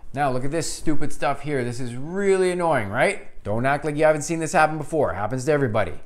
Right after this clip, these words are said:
Now, typically, this kind of stuff usually happens when people are welding at higher amperages.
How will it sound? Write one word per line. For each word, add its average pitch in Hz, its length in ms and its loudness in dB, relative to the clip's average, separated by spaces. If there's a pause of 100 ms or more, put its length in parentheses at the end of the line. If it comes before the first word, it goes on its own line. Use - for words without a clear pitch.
(140)
Now, 151 160 0
typically, 190 440 0
this 147 200 -8
kind 226 160 -2
of 202 60 -6
stuff 185 260 -2
usually 226 400 -4
happens 196 360 0
when 196 140 -4
people 180 260 -4
are 175 160 -2
welding 131 400 -2
at 143 80 -6
higher 95 480 -8
amperages. 135 760 -6